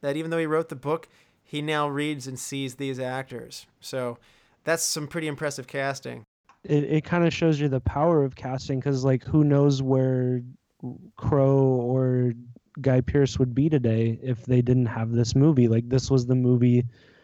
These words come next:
Speaker 2: Like, I'm, I'm sure they would have made their movies in Australia and things like that, but, like, this really opened them up to the American audience and to the,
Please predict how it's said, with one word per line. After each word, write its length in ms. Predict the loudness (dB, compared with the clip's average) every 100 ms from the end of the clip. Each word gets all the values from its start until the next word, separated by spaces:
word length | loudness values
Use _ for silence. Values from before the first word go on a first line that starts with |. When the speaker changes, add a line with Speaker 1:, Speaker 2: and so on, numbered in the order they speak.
| _ -2
Speaker 2:
Like, 120 | 2
I'm, 300 | 2 2 0
I'm 140 | -2 0
sure 160 | 2
they 100 | 2
would 140 | 2 2
have 100 | 0
made 200 | -2 -2
their 100 | -4
movies 340 | -2 -2 -2
in 80 | -2
Australia 600 | -4 -4 0 2 2 2
and 280 | 2 0 0
things 220 | 0 2
like 180 | 0 2
that, 220 | 2 2
but, 160 | 2 2
like, 300 | 0 0 0
this 200 | 0 4
really 300 | 4 4 4
opened 380 | 2 2 2
them 160 | 2 2
up 280 | 2 0 -4
to 140 | -4
the 120 | 0 0
American 480 | 0 0 -2 -4
audience 680 | 0 2 4 4 2 -2 -6
and 400 | -2 -2 -2 -2
to 140 | -2
the, 400 | 0 4 4 4